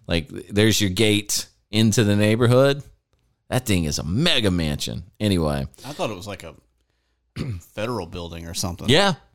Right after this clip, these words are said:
Speaker 1: it does. It looks like if
Speaker 2: It's
Speaker 1: you've
Speaker 2: like
Speaker 1: ever
Speaker 2: a
Speaker 1: been to D C near the White
Speaker 2: library.
Speaker 1: House. Yeah. Yeah, man. Absolutely. Um, but
Speaker 2: Smithsonian.
Speaker 1: it's not. <laughs>
Speaker 2: Smithsonian, Saint Louis.
Speaker 1: That's about right.
Speaker 2: Yeah.
Speaker 1: That's about right.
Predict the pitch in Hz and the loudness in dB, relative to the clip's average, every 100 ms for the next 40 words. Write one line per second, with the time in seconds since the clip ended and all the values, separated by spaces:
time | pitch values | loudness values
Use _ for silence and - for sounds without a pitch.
0 | _ 107 95 143 110 104 120 127 110 104 | _ -2 2 4 4 4 2 4 2 0
1 | 107 120 110 107 113 104 107 113 - 120 | 0 2 2 2 2 2 2 2 2 2
2 | 117 110 123 113 101 95 110 123 135 147 | 2 0 2 4 4 6 4 4 4 2
3 | 151 - - 95 98 120 87 - _ _ | 2 -2 -4 2 4 4 2 -2 _ _
4 | _ _ _ 73 92 110 80 78 - _ | _ _ _ 0 2 4 2 -2 -6 _
5 | - 101 95 - 82 107 67 71 - - | -4 -2 0 0 0 0 0 -6 -10 -20
6 | - - _ - 95 98 95 95 90 87 | -20 -20 _ 2 4 4 4 4 2 0
7 | - 101 98 95 92 - 90 90 104 92 | -4 -4 0 0 0 -2 2 2 2 0
8 | - - - - - - - 113 - 117 | -2 -8 -8 -10 -12 -12 -12 -10 -8 -6
9 | 107 104 101 - 107 95 104 101 - - | -4 -6 -6 -8 -8 -8 -8 -8 -10 -12
10 | - - _ _ _ _ - - 98 90 | -18 -20 _ _ _ _ -6 0 4 6
11 | 92 82 - - - _ - 101 92 76 | 6 4 0 -12 -20 _ -12 -8 -2 -2
12 | 65 67 64 | -2 -6 -10